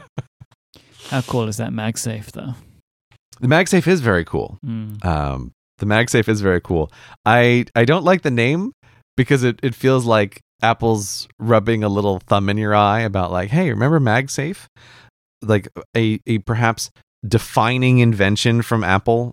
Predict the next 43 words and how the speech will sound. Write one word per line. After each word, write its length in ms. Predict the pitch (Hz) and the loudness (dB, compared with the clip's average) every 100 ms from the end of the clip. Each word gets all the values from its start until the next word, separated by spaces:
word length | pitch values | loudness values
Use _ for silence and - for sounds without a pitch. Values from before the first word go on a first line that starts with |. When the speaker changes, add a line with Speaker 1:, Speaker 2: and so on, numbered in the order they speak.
| _ | _
Speaker 2:
that 260 | 98 92 135 | -2 -2 -2
Speaker 1:
Mm. 140 | 131 | -6
Speaker 2:
has 280 | 107 92 85 | -2 -2 -4
saved 360 | - 101 107 107 | -2 0 2 0
my 100 | 98 | 2
laptops 560 | 92 101 - 110 104 104 | 2 0 0 -2 -2 -4
many 220 | 95 101 | -4 -2
times 420 | 120 90 98 107 | -2 0 -2 -2
that 100 | 101 | -4
we 60 | 95 | -2
replaced 420 | 95 101 95 - | -4 -4 -6 -6
with 140 | 87 | -10
U 180 | 98 95 | -4 -4
S 120 | 98 | -4
B 160 | - 92 | -6 -10
C. 360 | - 87 107 - _ - - _ | -6 -6 -8 -12 _ -20 -20 _
Like, 220 | 98 104 - | -4 -4 0
we're 160 | 160 | 0
bringing 340 | 175 226 247 240 | 2 0 2 0
it 80 | 226 | 0
back, 420 | 247 175 - - _ | 0 0 -2 -20 _
but 200 | 123 127 - 139 | -2 -2 -2 -4
we're 180 | 165 | -2
not. 260 | 175 - - _ - - _ _ _ | 0 -2 -6 _ -20 -20 _ _ _
Speaker 1:
Well, 340 | 262 311 339 262 _ _ 208 | -14 -12 -14 -16 _ _ -12
you 140 | 269 | -8
don't 140 | 262 233 | -6 -6
know, 200 | 220 226 | -4 0
Speaker 2:
I 60 | 170 | 2
hope 100 | 214 | 2
Speaker 1:
man. 40 | |
Speaker 2:
they 120 | 190 | 0
do 160 | 175 175 | 2 2
eventually. 540 | 151 165 - 73 107 | 2 -2 -6 -6 -8
Speaker 1:
Could 160 | - 151 | -12 -6
be 100 | 156 | -4
a 60 | |
bold 300 | 147 156 170 170 | 2 2 2 2
new 160 | 175 | 0
world 340 | 165 185 190 123 | 0 -2 -6 -8
in 80 | |
Apple 220 | 131 110 120 | -12 -10 -12
Silicon. 480 | 135 165 - 120 | -10 -12 -10 -12